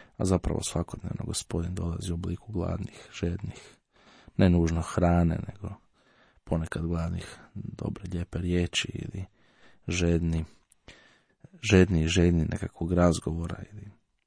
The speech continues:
ohrabrujuće poruke, a mi često puta takve odbacujemo i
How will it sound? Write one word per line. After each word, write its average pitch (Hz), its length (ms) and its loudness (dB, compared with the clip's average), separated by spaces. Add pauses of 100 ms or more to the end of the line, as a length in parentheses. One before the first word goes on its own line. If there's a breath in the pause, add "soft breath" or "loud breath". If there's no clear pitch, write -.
(360 loud breath)
ohrabrujuće 82 640 0
poruke, 85 500 4 (600 loud breath)
a - 120 0
mi 98 120 10
često - 240 -2
puta 80 260 -4
takve 80 360 -4
odbacujemo 85 800 -2
i 92 160 -6